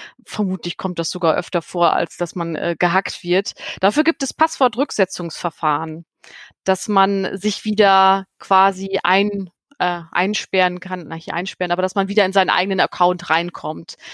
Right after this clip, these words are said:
Da gibt es meistens so eine Art Passwort-Vergessen-Link, wo man da draufklicken kann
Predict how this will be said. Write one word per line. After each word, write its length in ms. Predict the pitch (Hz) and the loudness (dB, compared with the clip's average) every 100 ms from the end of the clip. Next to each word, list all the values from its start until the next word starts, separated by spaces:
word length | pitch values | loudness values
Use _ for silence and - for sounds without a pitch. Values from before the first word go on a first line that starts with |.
| - | -16
Da 80 | 175 | -12
gibt 160 | 190 - | -10 -8
es 120 | - | 0
meistens 320 | 175 - 196 | 0 0 -4
so 60 | 180 | -2
eine 140 | 170 | 0
Art 180 | - - | 0 0
Passwort-Vergessen-Link, 1400 | 190 - 190 - 185 180 202 220 202 190 190 190 180 175 | -4 -2 -2 -2 -2 0 0 -2 -2 0 0 -2 -6 -6
wo 100 | 185 | -2
man 180 | 180 175 | -2 -2
da 160 | - | -2
draufklicken 560 | - 185 - - 190 185 | 0 0 0 -4 -4 -4
kann 400 | - 180 180 | -2 0 -2